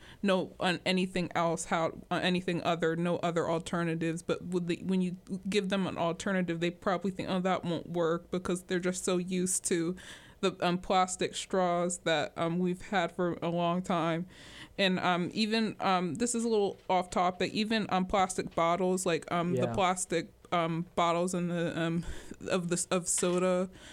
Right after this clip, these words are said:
Speaker 1: and, um, different juices, they re-, they used to have, like, glass bottles a lot, but,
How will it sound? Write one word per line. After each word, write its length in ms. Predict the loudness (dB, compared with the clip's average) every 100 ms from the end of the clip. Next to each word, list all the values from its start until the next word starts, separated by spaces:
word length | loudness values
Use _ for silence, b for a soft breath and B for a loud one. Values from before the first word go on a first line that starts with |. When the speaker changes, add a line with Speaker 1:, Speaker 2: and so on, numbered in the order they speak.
| B B B
Speaker 1:
and, 180 | 0 0
um, 260 | 2 0 0
different 520 | 0 -2 0 -2 -2
juices, 560 | -2 -2 2 0 0 0
they 180 | 0
re-, 200 | 0 0 -2
they 160 | -2
used 240 | 0 -2 -4
to 60 | 0
have, 220 | 0 2
like, 160 | -2
glass 400 | 0 2 2 0
bottles 460 | -4 0 2 2 0
a 60 | 0
lot, 360 | 0 0 -2
but, 220 | -2 -2